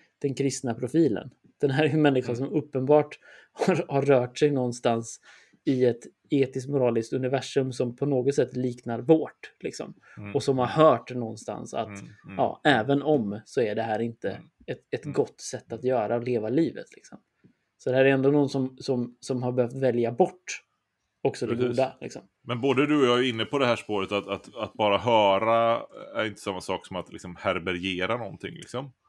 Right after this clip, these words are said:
Speaker 1: Verkligen inte.
Speaker 2: Eh, och, och det här, hur, det, det är ju en viktig diskussion här, alltså hur mycket har en alkoholist ansvar för varje sup den tar? Har
Speaker 1: Ja.
Speaker 2: den alltid en fri vilja, liksom, för varje,
Speaker 1: Ja.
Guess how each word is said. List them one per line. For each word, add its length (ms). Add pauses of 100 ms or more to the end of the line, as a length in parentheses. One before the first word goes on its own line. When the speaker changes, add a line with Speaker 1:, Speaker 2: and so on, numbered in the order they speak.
Speaker 1:
Verkligen 360
inte. 120
Speaker 2:
Eh, 300 (220)
och, 280
och 80
det 80
här, 300
hur, 360
det, 160
det 80
är 20
ju 80
en 100
viktig 280
diskussion 360
här, 80
alltså 160
hur 240
mycket 360
har 160
en 80
alkoholist 480
ansvar 420
för 100
varje 280
sup 260
den 140
tar? 440
Har 140
Speaker 1:
Ja. 40
Speaker 2:
den 100
alltid 320
en 60
fri 240
vilja, 320
liksom, 320
för 80
varje, 200 (140)
Speaker 1:
Ja. 60